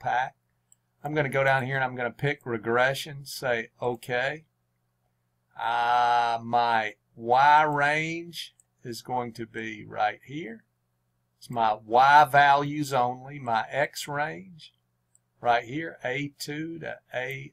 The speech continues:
eleven. I don't need any of these other things. The previous ones, we got the residual plots here. I don't need it. I'm gonna say, "Okay."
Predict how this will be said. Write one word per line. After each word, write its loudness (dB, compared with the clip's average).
eleven. -6
I 0
don't 2
need 2
any 2
of -2
these -2
other 4
things. -4
The -8
previous 0
ones, -8
we -8
got 0
the -10
residual -4
plots -2
here. 0
I 2
don't -2
need -4
it. -6
I'm -10
gonna -4
say, 0
"Okay." -2